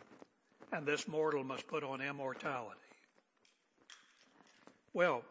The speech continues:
he is saying that word mystery in New Testament nomenclature refers to something once hidden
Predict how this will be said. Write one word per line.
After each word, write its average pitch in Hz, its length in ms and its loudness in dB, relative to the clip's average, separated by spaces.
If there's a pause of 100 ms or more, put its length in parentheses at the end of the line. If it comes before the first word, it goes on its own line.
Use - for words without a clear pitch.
(2250)
he 196 180 0
is 170 160 4
saying 151 460 4 (1120)
that 147 160 2
word 139 240 0
mystery 143 520 0
in 123 140 -4
New 135 120 -2
Testament 135 500 -2
nomenclature 135 720 -2 (300)
refers 147 400 0
to 156 120 -6
something 143 440 -2
once 143 300 -2
hidden 139 420 -4